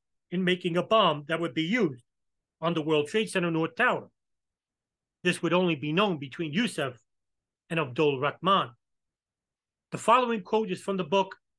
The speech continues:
Toxic Terror, Assessing Terrorist Use of Chemical and Biological Weapons by Jonathan B. Tucker in Chapter Eleven, The World Trade Center Bombers,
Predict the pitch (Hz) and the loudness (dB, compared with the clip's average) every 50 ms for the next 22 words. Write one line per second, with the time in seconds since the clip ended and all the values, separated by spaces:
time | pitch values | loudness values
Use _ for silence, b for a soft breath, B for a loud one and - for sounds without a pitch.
0 | _ - - - 240 247 240 - - 220 175 _ - - 220 196 156 123 120 - | _ -10 -2 0 0 0 0 -2 -8 -8 -8 _ -6 -2 0 0 0 -2 -6 -12
1 | _ _ _ _ _ _ _ _ _ - 156 - - 208 208 202 - 196 180 175 | _ _ _ _ _ _ _ _ _ -14 -10 -4 -2 -2 -2 0 -2 -4 -6 -6
2 | - - - 226 208 180 156 127 - - _ _ _ _ _ _ _ _ _ _ | -6 -4 -2 0 0 0 0 -2 -8 -14 _ _ _ _ _ _ _ _ _ _
3 | - 165 202 214 185 - 165 123 - - 208 220 214 - 226 226 220 190 160 143 | 0 0 0 0 0 -4 -6 -6 -2 -2 -2 -2 -2 -2 0 0 0 0 0 0
4 | 175 180 190 190 190 190 185 185 - - 175 185 226 220 - 165 147 156 143 - | 2 2 4 4 4 4 2 0 -4 -4 0 2 2 2 0 -4 -6 -6 -10 -14
5 | - _ _ _ _ _ _ - - 156 151 120 - 185 202 233 233 196 - 220 | -20 _ _ _ _ _ _ -6 -4 -4 -2 -2 0 2 2 2 2 -2 -4 -6
6 | 214 180 180 202 196 185 - - 208 190 - 180 170 170 170 - _ _ _ _ | -6 -4 -4 -4 -6 -6 -4 -2 -4 -2 0 0 -2 -2 -2 -6 _ _ _ _
7 | _ _ _ _ _ _ _ - - 175 175 - - - 233 247 240 - 214 202 | _ _ _ _ _ _ _ -6 -4 -4 -2 -2 0 0 -2 -2 0 0 0 2
8 | 202 196 196 175 131 123 120 _ _ _ _ _ _ _ _ _ _ _ _ - | 2 2 2 0 0 -6 -14 _ _ _ _ _ _ _ _ _ _ _ _ -10
9 | 165 151 156 165 160 151 - - 208 208 180 - 190 165 143 123 147 139 139 135 | -4 0 2 2 2 2 2 0 -2 -2 0 -2 -4 -4 -2 -2 -2 -2 -2 -2
10 | 135 135 123 - - | -6 -8 -10 -14 -20